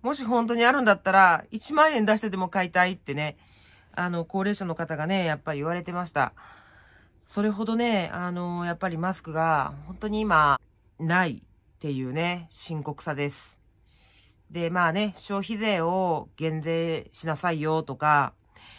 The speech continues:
まあ、いろんなね、今のその、経済状態から、え、いろいろ懸念される、うー、こともあるんですけれども、やっぱりね、マスクと、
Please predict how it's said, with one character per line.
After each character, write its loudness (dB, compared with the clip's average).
ま -4
あ、 -6
い -8
ろ -2
ん -2
な 0
ね、 -2
今 -4
の -4
そ -10
の、 -4
経 -6
済 -4
状 -6
態 -4
か -2
ら、 4
え、 -4
い -2
ろ 0
い 0
ろ -2
懸 -4
念 -2
さ -6
れ -2
る、 -6
う -6
ー、 -10
こ -12
と -4
も 0
あ 2
る -2
ん -4
で -10
す -20
け -12
れ -10
ど -10
も、 -4
や 2
っ 4
ぱ 6
り 2
ね、 4
マ 2
ス -8
ク -6
と、 2